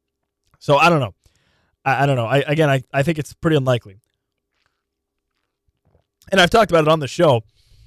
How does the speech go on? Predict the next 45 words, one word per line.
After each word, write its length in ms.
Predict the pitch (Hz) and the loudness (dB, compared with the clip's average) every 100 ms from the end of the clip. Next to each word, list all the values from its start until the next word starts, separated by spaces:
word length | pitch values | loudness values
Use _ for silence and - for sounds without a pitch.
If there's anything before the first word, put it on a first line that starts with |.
| _ _ _ _ _ _ _ _ _ | _ _ _ _ _ _ _ _ _
From 160 | - 208 | -6 -4
the 80 | 175 | 0
Kansas 320 | 240 190 - | 0 -2 -8
perspective, 640 | 143 202 202 151 131 - _ _ | -4 -2 0 0 -2 -4 _ _
you 180 | 165 185 | -2 0
have 220 | 202 202 | 0 -2
to 80 | 160 | -2
operate 340 | 175 156 135 | -2 0 0
under 120 | 135 | 0
the 120 | 131 117 | -4 -6
assumption 360 | 160 156 131 | -6 -8 -8
that 140 | 117 110 | -12 -6
he 140 | 139 | -4
is 120 | 113 | -4
not 200 | 123 117 | -6 -8
coming 200 | 123 98 | -10 -12
back. 320 | 101 90 _ _ | -14 -18 _ _
You 140 | 139 175 | -4 -2
have 160 | 165 | -2
to 140 | - 120 | -10 -14
assume 340 | - 156 127 | -8 -8 -8
that. 180 | 95 92 | -12 -8
You 120 | 127 | -2
have 160 | 160 - | -2 -2
to 100 | 135 | -8
be 400 | 123 113 110 - _ _ _ - | -6 -6 -10 -16 _ _ _ -6
looking 340 | 143 143 131 | -4 -4 -10
at 140 | 120 - | -12 -6
all 140 | 143 139 | -2 0
your 140 | 117 | 0
options. 480 | 123 113 - _ _ _ _ _ _ _ | -2 -4 -14 _ _ _ _ _ _ _
Uh, 200 | 117 113 104 | -10 -8 -10
if 160 | 120 | -14
you 420 | 156 170 156 139 - _ _ | -10 -6 -4 -4 -8 _ _
try 180 | - 165 | -2 0
to 80 | 151 | 0
bank 280 | 147 147 143 | 0 0 2
on 180 | 135 120 | -2 0
hoping 540 | - 151 147 131 123 | -2 -2 -4 -10 -6
that 240 | 117 107 - _ _ 127 | -4 -4 -8 _ _ -12
McCullough 380 | 123 143 135 120 | -8 -2 -2 -2
might 180 | 127 | -6
come 160 | - 123 | -8 -8
back, 300 | 123 123 117 | -6 -6 -8
that's 260 | 123 117 | -14 -16